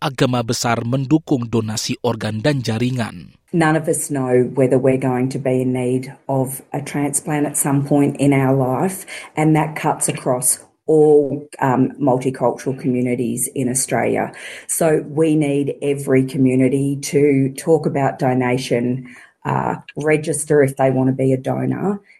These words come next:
Speaker 2: And we also know that the best match is often someone from your cultural background.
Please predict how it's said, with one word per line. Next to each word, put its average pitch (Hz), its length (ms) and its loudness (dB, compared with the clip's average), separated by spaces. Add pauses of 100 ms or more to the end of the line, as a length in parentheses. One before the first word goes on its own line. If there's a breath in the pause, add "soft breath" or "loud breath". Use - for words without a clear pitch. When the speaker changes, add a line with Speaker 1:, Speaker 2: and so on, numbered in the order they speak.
(120)
Speaker 2:
And 151 160 4
we 151 160 4
also 156 480 0
know 131 480 2
that 139 160 -4
the 147 80 -2
best 135 560 -2
match 135 400 -2
is 139 240 -6
often 135 560 2
someone 131 480 0
from 131 400 4
your 127 480 2 (160 loud breath)
cultural 135 480 -2
background. - 640 -4